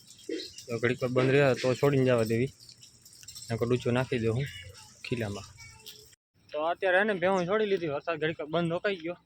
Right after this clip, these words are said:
કંઈક, અ, દોઢ વાગ્યાનો એમને એમ ચાલુ છે. અત્યારે છે માંડ થયો પાંચ, સાડા પાંચ વાગે બંધ. એમને એમ ઝીણો, ઝીણો, ઝીણો, ઝીણો ચાલુ હતો ને અત્યારે ભેહું છોડી લીધી.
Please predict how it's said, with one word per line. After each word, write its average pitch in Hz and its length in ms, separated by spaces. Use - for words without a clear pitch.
કંઈક, 131 180
અ, 143 280
દોઢ 151 320
વાગ્યાનો 185 320
એમને 185 180
એમ 175 80
ચાલુ 180 280
છે. 208 180
અત્યારે 160 380
છે 151 180
માંડ 143 240
થયો 143 220
પાંચ, 131 260
સાડા 151 240
પાંચ 139 240
વાગે 127 200
બંધ. 131 260
એમને 170 200
એમ 147 80
ઝીણો, 165 220
ઝીણો, 156 220
ઝીણો, 160 240
ઝીણો 160 220
ચાલુ 156 340
હતો 156 120
ને 139 80
અત્યારે 127 220
ભેહું 147 320
છોડી 180 180
લીધી. 175 300